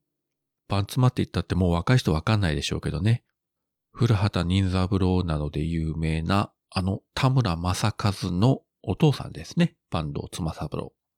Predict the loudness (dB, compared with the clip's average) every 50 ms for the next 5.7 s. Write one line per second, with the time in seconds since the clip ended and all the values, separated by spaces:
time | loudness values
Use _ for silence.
0 | _ _ _ _ _ _ _ _ _ _ _ _ _ _ -6 -4 0 0 0 2
1 | 2 2 0 0 -2 -2 -2 -2 0 0 0 -2 -2 0 0 -2 0 0 0 0
2 | 0 -4 -4 -6 -6 -6 -2 -2 -2 -2 -2 -6 -6 -4 -4 -6 -6 -10 -6 -4
3 | -4 -4 -2 -2 -4 -4 -4 -4 -6 -6 -6 -2 -2 0 0 -2 -4 _ _ _
4 | _ _ _ _ _ _ _ _ _ -2 0 2 2 2 2 0 0 0 0 0
5 | 0 0 0 2 2 0 -2 -2 -4 -2 0 0 0 0